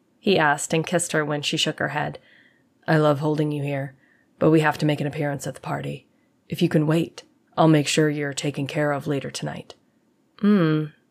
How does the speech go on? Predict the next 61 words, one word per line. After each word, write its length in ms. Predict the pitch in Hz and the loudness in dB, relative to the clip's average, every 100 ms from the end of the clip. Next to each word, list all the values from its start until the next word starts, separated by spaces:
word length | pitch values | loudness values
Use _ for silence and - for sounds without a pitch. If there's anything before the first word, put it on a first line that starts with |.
| _ _ | _ _
sounds 360 | - 185 165 | -2 0 0
great. 380 | - 165 190 - _ - _ _ - | -2 -2 -2 -8 _ -20 _ _ -4
I 60 | |
want 140 | 185 175 | 0 0
to 60 | |
feel 240 | 175 185 170 | 2 2 2
your 140 | 147 | 0
cock 400 | - - 151 - | -8 -6 -6 -4
in 140 | 151 | -6
me," 300 | 156 - 185 _ _ _ _ - | -4 -6 -8 _ _ _ _ -6
she 160 | - | 0
whispered 400 | 170 160 - 151 | 2 2 2 -2
quickly 360 | - 160 160 156 | 0 -2 0 -2
in 80 | 147 | -2
his 140 | 139 | -4
ear 220 | 143 139 | -4 -4
as 80 | 151 | -4
she 140 | - | -2
began 280 | 156 151 139 | -2 -2 -2
to 60 | 135 | -4
pull 200 | 151 151 | -4 -4
away. 320 | 143 143 147 _ _ _ _ _ | -4 -6 -10 _ _ _ _ _
He 160 | - 247 | 0 2
swatted 380 | 247 214 220 220 | 6 4 4 4
her 120 | 180 | 2
ass 220 | 151 147 | 2 -4
playfully, 640 | - 202 170 147 139 151 - _ | 0 2 4 0 -4 -6 -12 _
then 160 | 175 | 4
allowed 280 | 170 160 151 | 4 4 4
his 140 | 160 160 | 2 2
arms 300 | 156 147 - | 2 0 -4
to 100 | 160 | -2
drop 260 | 160 - - | -2 -2 -2
to 100 | 156 | -4
his 120 | 147 | 0
sides 440 | 170 151 143 147 | 2 2 0 -6
so 320 | - 160 147 | -2 0 0
she 180 | 143 - | -2 -2
could 180 | 156 147 | 0 0
gather 300 | 156 147 139 | 2 0 -2
her 100 | 143 | -6
dress. 420 | 156 160 151 - _ - - _ _ _ | -2 -2 -4 -12 _ -20 -20 _ _ _
He 140 | - | 2
watched 380 | 247 190 208 - | 6 6 4 2
as 100 | 214 | 0
she 160 | 208 208 | 2 -2
pulled 280 | 214 185 170 | 0 -2 0
two 160 | 214 | -2
pads 380 | 208 190 165 160 | 0 2 2 0
from 160 | - 156 | -4 -2
her 100 | 160 | -4
clutch 400 | - 175 156 - | 0 0 0 -2
and 120 | 156 | -2
inserted 460 | 156 - 185 165 | -2 2 4 4
them 260 | 156 139 143 | 2 0 0
in 160 | 143 143 | -6 -8
the 60 | |
front 220 | - 160 | -2 -2
of 60 | 139 | 0
her 80 | 143 | 0
dress. 400 | 160 135 - | 0 0 -2